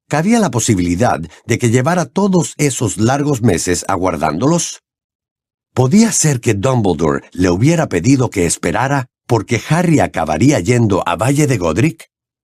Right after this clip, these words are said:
Tal vez era ella la que estaba escondida en el cementerio y los había seguido hasta allí. El que la mujer fuera capaz de percibir su presencia indicaba que poseía poderes que Harry solo había reconocido en Dumbledore.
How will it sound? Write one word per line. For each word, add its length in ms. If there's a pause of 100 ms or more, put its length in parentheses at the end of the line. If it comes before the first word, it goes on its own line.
(320)
Tal 220
vez 260
era 200
ella 360 (220)
la 200
que 180
estaba 340
escondida 640
en 120
el 80
cementerio 720 (200)
y 100
los 200
había 280
seguido 360
hasta 200
allí. 340 (600)
El 200
que 100
la 80
mujer 320
fuera 300
capaz 360
de 120
percibir 540
su 160
presencia 680 (160)
indicaba 640
que 140
poseía 500
poderes 500 (280)
que 200
Harry 240
solo 400
había 280
reconocido 800
en 220
Dumbledore. 600